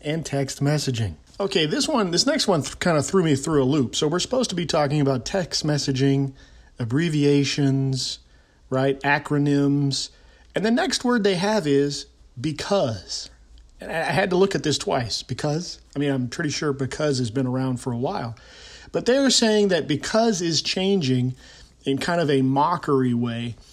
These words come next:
They say this preposition use of because is versatile.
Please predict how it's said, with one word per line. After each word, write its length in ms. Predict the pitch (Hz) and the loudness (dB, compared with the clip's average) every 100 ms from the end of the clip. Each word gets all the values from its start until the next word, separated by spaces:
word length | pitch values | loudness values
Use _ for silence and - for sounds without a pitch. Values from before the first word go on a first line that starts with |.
| - - - | -20 -20 -10
They 200 | 123 160 | -2 0
say 300 | 156 - 160 | 2 2 4
this 200 | 147 214 | 4 4
preposition 800 | - 220 208 156 151 196 190 156 | 2 2 2 2 4 4 4 2
use 380 | 143 170 160 - | 2 2 0 0
of 220 | 143 123 | 0 0
because 640 | 127 123 - 202 151 131 120 | -2 -4 -2 0 2 0 0
is 220 | 143 127 | 0 0
versatile. 540 | 120 185 - 120 90 | 2 0 2 -2 -4